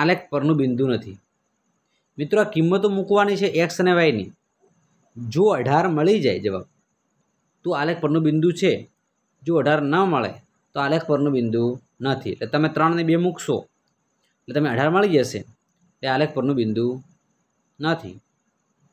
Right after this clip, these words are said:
અઢાર નથી મળતા, તો આલેખ પરનું બિંદુ જો મળી જાય, તો આલેખ પરનું બિંદુ છે. તો જવાબ તમે મૂકીને ચેક કરી શકો છો. પ્રશ્ન નંબર ત્રણ તમારી સમક્ષ છે કે જે બિંદુના બંને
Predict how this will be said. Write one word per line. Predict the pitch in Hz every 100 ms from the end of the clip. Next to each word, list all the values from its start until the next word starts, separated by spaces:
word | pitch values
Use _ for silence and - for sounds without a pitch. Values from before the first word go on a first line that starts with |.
| _ _ _ _ _ _ _ _ _ 123
અઢાર | 131
નથી | 151 196
મળતા, | 151 117 - _ _ _ _ _ _ -
તો |
આલેખ | 123 131
પરનું | 131 147
બિંદુ | 175 160
જો | 120
મળી | 143 185 180
જાય, | 123
તો | 117
આલેખ | 117 123
પરનું | 123 123
બિંદુ | 107 107 170 _ _ _
છે. | 143
તો | 113
જવાબ | 110 117
તમે | 123
મૂકીને | 113 127
ચેક | 113 117
કરી | 104
શકો | - 98 - 139 _ _ _ _
છો. | - 107 101 _ _ _ _ _ _ _ _ _ _
પ્રશ્ન | 131 175
નંબર | 185 190
ત્રણ | - 170
તમારી | 165 170
સમક્ષ | 156 156 160 -
છે | 165 175 _ _ _ _ _ _ _ _ _ _ _ _ _ _ _ _ _ _ _ _ _ _ _ _ _ _ _ _ _ _ _ _ _ _ _ _ _ _ _ _ _ _ -
કે | 190
જે | 123 165
બિંદુના | 202 196 143 104 - _ _ _ _ _ _ _ - 175
બંને | 170 139 151